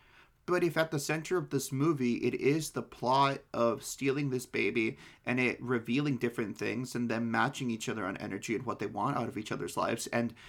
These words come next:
and the two robbers, the, or prisoners who escape from prison a-, and see this baby and also develop a relationship with this baby, this, there's a lot hinging on this baby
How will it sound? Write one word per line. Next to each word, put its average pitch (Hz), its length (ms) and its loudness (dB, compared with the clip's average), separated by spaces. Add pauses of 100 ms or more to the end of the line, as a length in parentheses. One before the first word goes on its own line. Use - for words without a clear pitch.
(200)
and 127 160 0
the 120 60 0
two 170 480 2
robbers, 123 920 6
the, 143 300 2
or 120 140 6
prisoners 147 520 0
who 120 100 0
escape 156 340 0
from 120 140 -2
prison 123 480 0 (480)
a-, - 20 2
and 120 320 4
see 175 180 6
this 147 200 4
baby 139 260 6
and 120 100 6
also 139 200 4
develop 139 320 4
a 135 100 4
relationship 147 680 2
with 120 120 -2
this 113 160 -2
baby, 117 340 2
this, 180 300 0 (100)
there's 143 340 2
a 135 60 0
lot 156 360 4
hinging 165 420 2
on 120 160 4
this 113 180 -2
baby 110 600 0